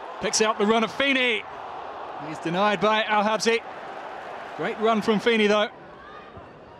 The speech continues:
Free kick. He's punched clear by Al Habsi. Well, his cross finds Trotter.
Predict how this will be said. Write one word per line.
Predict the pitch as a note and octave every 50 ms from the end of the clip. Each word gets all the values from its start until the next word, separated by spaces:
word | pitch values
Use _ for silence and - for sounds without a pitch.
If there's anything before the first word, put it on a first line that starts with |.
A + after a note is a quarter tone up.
| - - - - - - - - - - - - - - - - - - - - - - - - - - - - - - - - - - - - - - - - - - - - - - -
Free | - D3+ C3 -
kick. | - E3 F3 - - - - - - - - - - - - - - - - - - - -
He's | -
punched | - - F#3+ A3+ - -
clear | - A3+ G#3 F#3
by | G3+ G3 G3
Al | F#3 F3
Habsi. | F#3+ G3 F#3+ - G3+ A#3 C4 - - - - - - - - - - - - - - - - - - - - - - - - - - - - - - - - - - - - - - - - - - - - -
Well, | D#3+ F3 F3+
his | F3 D#3+ -
cross | - A3+ A#3 A3+ G3 -
finds | - - A3+ A3 G3+ - -
Trotter. | - D4+ D4+ - - C#4+ C4+ B3+ -